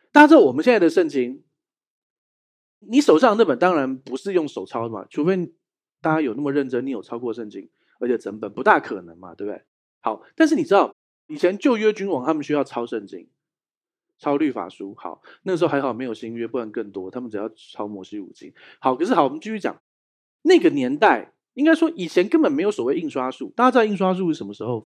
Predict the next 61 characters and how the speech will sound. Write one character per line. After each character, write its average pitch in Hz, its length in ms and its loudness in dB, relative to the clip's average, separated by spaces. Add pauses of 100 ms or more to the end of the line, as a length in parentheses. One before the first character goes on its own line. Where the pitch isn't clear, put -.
(260)
发 113 160 -10
明 104 160 -12
的 92 80 -16
吗？ 90 200 -16 (280)
相 269 240 4
对 220 280 6 (100)
耶 185 80 2
稣 185 260 2
而 127 60 2
言， 120 300 -4
离 147 180 -6
我 151 80 0
们 101 140 -14
更 113 240 -2
近， 107 220 -12 (680)
大 269 100 6
概 247 140 8
就 226 180 2
是 220 60 2
在 165 420 4
马 117 140 -4
丁 156 140 -4
路 180 120 -4
德 123 180 0
那 139 120 -6
个 131 60 -6
时 - 140 -12
代 131 140 -2
前 107 220 -8
后， 123 140 -4
因 160 100 -4
为 165 80 -2
印 170 140 -4
刷 151 180 -4
术 147 180 -8
发 120 220 -6
明 92 180 -14
了， 87 140 -20 (300)
所 175 140 0
以 170 40 0
呢， 147 100 -4
很 123 200 -4
多 147 140 0
人 120 100 -8
可 123 60 -2
以 113 60 -2
看 110 180 -12
到 110 140 -10
福 95 220 -18
音。 87 140 -20 (800)
好 113 160 -6
，O - 20 -4
K， 117 220 -6 (260)
好， 120 240 -4
那 269 120 4
简 147 180 0
单 214 160 0
这 226 80 2
样 202 100 2
说， 170 380 0
嗯， 123 640 -10